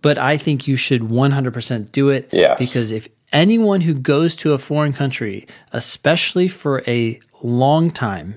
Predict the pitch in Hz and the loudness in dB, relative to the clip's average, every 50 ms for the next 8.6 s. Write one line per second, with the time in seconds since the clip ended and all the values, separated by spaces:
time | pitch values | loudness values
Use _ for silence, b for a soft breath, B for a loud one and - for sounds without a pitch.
0 | - - 120 123 131 127 - 147 135 131 - - - - - - 135 135 127 120 | -4 -2 0 0 0 0 0 0 0 0 0 -4 -6 -10 -8 -2 0 0 0 0
1 | 117 110 110 110 107 - - - 165 135 - - - - - - - 110 - - | 0 -2 -2 -4 -6 -4 -2 0 0 0 -2 -6 -16 -20 -14 -10 -8 -8 -6 -2
2 | 117 117 127 131 127 123 117 123 127 120 - 123 120 123 - - 131 120 120 120 | 0 0 2 2 2 2 2 2 0 0 0 0 0 0 0 0 0 0 2 0
3 | 117 117 113 110 113 110 110 107 107 107 117 123 123 123 120 - 117 117 113 - | -2 -2 -4 -4 -2 -2 -2 -2 -2 -2 0 0 0 0 -2 -2 -4 -6 -4 -4
4 | 120 117 123 117 110 107 104 - 107 104 101 - - 117 110 - B B B B | -6 -6 -4 -6 -6 -6 -6 -6 -8 -8 -6 -6 -6 -6 -6 -8 B B B B
5 | B B B B B B - - 131 131 127 123 123 135 143 143 139 139 135 135 | B B B B B B 0 2 2 4 4 2 2 4 4 4 4 4 4 2
6 | 135 131 131 b b b b b b - - - - - - 156 156 - - - | 0 -2 -4 b b b b b b -12 -10 -8 -8 -4 -2 -2 -2 -2 -2 0
7 | 139 131 131 135 131 - 120 113 - 117 127 135 131 131 127 - - - - b | 2 2 2 2 0 0 -2 -4 -2 0 0 2 2 2 0 -4 -8 -14 -20 b
8 | b b b b b - 131 131 123 120 - - | b b b b b -2 0 0 0 0 -2 -4